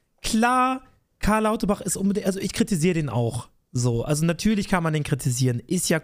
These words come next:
cool. Und der macht auch nicht alles richtig und es ist auch okay, weil man die Regierung oder unsere Regierung nicht toll findet. Ist ja okay. Aber dann zu sagen, dass Masken und Impfungen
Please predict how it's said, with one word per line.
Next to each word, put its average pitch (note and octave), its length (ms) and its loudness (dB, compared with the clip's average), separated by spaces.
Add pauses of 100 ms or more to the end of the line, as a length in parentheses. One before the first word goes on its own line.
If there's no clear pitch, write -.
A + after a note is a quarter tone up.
(100)
cool. B2+ 260 0 (300)
Und D#3 140 2
der F3+ 60 2
macht F#3+ 160 -2
auch G3 140 -6
nicht F#3 160 -4
alles D#3+ 320 0
richtig G3+ 540 0
und F3 120 0
es F#3+ 120 -2
ist - 160 -8
auch F#3 100 0
okay, F#3+ 420 0
weil F3+ 100 0
man E3 100 0
die E3 100 2
Regierung E3 540 0
oder C#3+ 180 2
unsere C#3 300 -2
Regierung C#3 300 0
nicht C3 260 0
toll B2+ 180 2
findet. A2+ 340 -2 (360)
Ist F#3+ 240 -2
ja F#3 120 2
okay. D3 440 0 (260)
Aber E3 180 0
dann G3+ 200 -2
zu G#3+ 100 -4
sagen, A3+ 600 -2 (340)
dass - 360 -2 (640)
Masken A#3+ 840 0 (100)
und F#3+ 200 0 (140)
Impfungen G#3+ 880 0